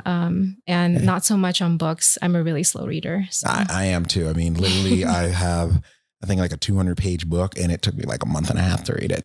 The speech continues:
Speaker 2: You should look into a book called With Winning in Mind. It
Speaker 1: Okay.
Speaker 2: really is. It talks about a lot about the process and really kind of separating yourself from what you're doing and really
Speaker 1: Interesting.
Speaker 2: focusing on the process of what you're doing.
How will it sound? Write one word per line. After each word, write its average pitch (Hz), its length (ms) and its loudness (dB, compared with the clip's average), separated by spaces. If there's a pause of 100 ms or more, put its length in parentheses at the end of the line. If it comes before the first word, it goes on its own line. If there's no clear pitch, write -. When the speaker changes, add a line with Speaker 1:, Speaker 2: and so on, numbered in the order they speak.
Speaker 2:
You 92 100 -8
should 110 240 0
look 113 160 0
into 127 220 0
a 117 40 0
book 101 520 -4
called 87 380 -2
With 87 220 0
Winning 104 440 0
in 90 100 0
Mind. 73 580 -2 (360)
It 196 80 0
Speaker 1:
Okay. 185 200 4
Speaker 2:
really 131 260 0
is. 101 360 -4
It 104 80 -4
talks 117 240 -2
about 117 220 0
a 101 40 0
lot 95 200 0
about 127 260 -2
the - 80 -6
process 110 600 -2
and 90 100 0
really 95 180 0
kind 87 200 -2
of 80 100 -2 (340)
separating 104 500 -2
yourself 90 420 0
from 87 100 0
what 80 140 0
you're 80 80 -2
doing 101 420 0
and 92 100 0
really 90 120 2
Speaker 1:
Interesting. 92 200 2
Speaker 2:
focusing 92 280 2
on 85 80 2
the 78 80 -2
process 104 560 0
of 147 100 -2
what 151 120 -2
you're 156 120 0
doing. 165 320 2